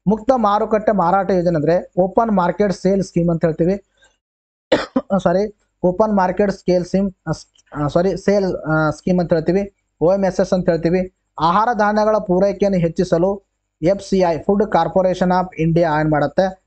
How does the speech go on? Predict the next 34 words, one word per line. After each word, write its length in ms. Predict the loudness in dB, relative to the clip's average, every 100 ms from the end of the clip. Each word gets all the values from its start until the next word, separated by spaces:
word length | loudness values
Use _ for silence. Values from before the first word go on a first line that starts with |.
| _
ಕಾಲ 240 | 0 2 0
ಕಾಲಕ್ಕೆ 500 | 0 0 0 0 0
ಮುಕ್ತ 320 | 0 0 0
ಮಾರುಕಟ್ಟೆಯಲ್ಲಿ 720 | 0 2 0 0 0 0 0 2
ಈ 180 | 0 2
ಹರಾಜಿನ 400 | 2 2 0 0
ಮೂಲಕ 400 | 0 2 0 2 0 0 -10
ಪೂರ್ವ 520 | _ _ 0 2 0
ನಿರ್ಧರಿತ 600 | 0 2 2 0 0 0
ಬೆಲೆಯಲ್ಲಿ 640 | 0 2 2 2 0 0 0
ಗೋಧಿ 340 | 0 0 2
ಮತ್ತು 340 | 0 0 0
ಅಕ್ಕಿ 300 | -2 -2 -2
ಹೆಚ್ಚುವರಿ 440 | -2 0 -2 0 0
ದಾಸ್ತಾನುಗಳನ್ನ 560 | -2 0 -2 0 0
ಮಾರಾಟ 500 | 0 0 0 0 0
ಮಾಡುತ್ತೆ. 440 | -2 0 -2 -4 -6 -8 _ _ _ -4
ಸಿಂಪಲ್ 300 | 0 2 0
ಆಗಿ 140 | 0
ನಾನು 200 | 0 0
ಹೇಳಿದೆ, 380 | 2 2 0 -2 -4
ಎಫ್ 120 | -4
ಸಿ 160 | 0 0
ಐ 40 |
ಏನ್ 160 | 2 0
ಮಾಡತ್ತಂದ್ರೆ 840 | 0 0 0 0 2 0 -4 -14 _ _ -2
ಅದು 200 | 0 2
ಒಂದು 220 | 0 0
ಕಾಲ 340 | 2 2 2
ಕಾಲಕ್ಕೆ, 840 | 0 0 0 0 -2 0 0 -2 -10 _ _
ಅರ್ಥ 160 | -6 -2
ಆಯ್ತಾ, 280 | 0 0 -2
ಕಾಲ 340 | 0 0 0
ಕಾಲಕ್ಕೆ 600 | 0 0 0 -2 0 -2